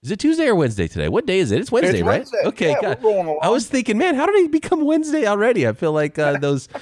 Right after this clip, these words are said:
Speaker 1: that week seventeen just ended. But yeah, we, we are already hump day in it here, uh, as, uh, as the playoffs get very close. And we're gonna start breaking those playoff games down very heavily starting tomorrow. So I'm excited for that.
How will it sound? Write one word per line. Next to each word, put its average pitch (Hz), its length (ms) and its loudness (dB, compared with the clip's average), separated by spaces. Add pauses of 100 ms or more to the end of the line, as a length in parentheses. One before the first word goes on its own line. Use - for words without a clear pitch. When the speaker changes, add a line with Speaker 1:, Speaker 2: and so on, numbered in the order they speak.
(220)
Speaker 1:
that 147 180 2
week 175 160 2
seventeen 170 560 0
just 131 380 -2
ended. 147 360 0
But 110 120 -2
yeah, 185 160 -2
we, 123 180 0
we 135 200 2
are 160 120 2
already 175 400 2 (320)
hump 208 280 -2
day 98 220 0
in 85 80 0
it 82 100 -2
here, 85 400 0
uh, 82 320 0 (380)
as, 98 260 -2
uh, 101 60 2
as 104 240 0
the 117 80 -2
playoffs 156 420 -2
get 95 160 -4
very 85 180 -2
close. 82 280 -2
And 104 60 -2
we're 104 40 -2
gonna 113 80 -4
start 95 180 -4
breaking 117 220 -4
those 104 140 -4
playoff 143 340 -4
games 92 300 -4
down 85 400 0
very 85 180 -2
heavily 110 300 -4
starting 76 340 -4
tomorrow. 73 380 -8
So - 120 -6
I'm 80 60 -4
excited 73 320 -6
for - 80 -14
that. 73 240 -8